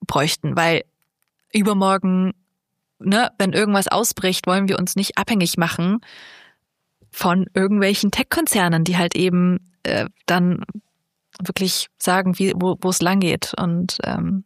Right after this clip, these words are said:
diktieren, wie wir etwas zu machen haben. Also wir hatten auch hierzulande die Diskussion, ob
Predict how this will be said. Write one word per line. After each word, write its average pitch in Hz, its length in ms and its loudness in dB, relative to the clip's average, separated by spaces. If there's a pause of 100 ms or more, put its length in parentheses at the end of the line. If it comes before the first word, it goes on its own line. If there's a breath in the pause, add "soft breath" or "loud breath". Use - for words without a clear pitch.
(140)
diktieren, 180 680 0 (760 soft breath)
wie 185 320 2
wir 180 140 2
etwas - 320 -2
zu - 140 -2
machen 160 320 -2
haben. 160 360 0 (1080 loud breath)
Also 180 300 0
wir 175 160 2
hatten 185 240 0
auch 175 140 0
hierzulande 180 920 0
die 170 300 0
Diskussion, 175 840 -2
ob - 320 -4